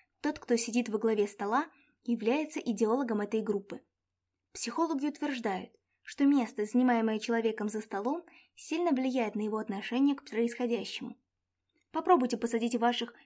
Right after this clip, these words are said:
непримиримых оппонентов за круглый стол на мягкие кресла.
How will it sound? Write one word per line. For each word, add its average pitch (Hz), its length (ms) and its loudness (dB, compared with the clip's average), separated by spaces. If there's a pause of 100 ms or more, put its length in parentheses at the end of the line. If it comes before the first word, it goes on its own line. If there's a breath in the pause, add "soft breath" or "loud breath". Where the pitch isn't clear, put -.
(100 soft breath)
непримиримых 240 680 6
оппонентов 240 640 0
за 220 100 -4
круглый 240 360 0
стол 262 240 -2
на 240 100 4
мягкие 240 440 -2
кресла. 233 480 -6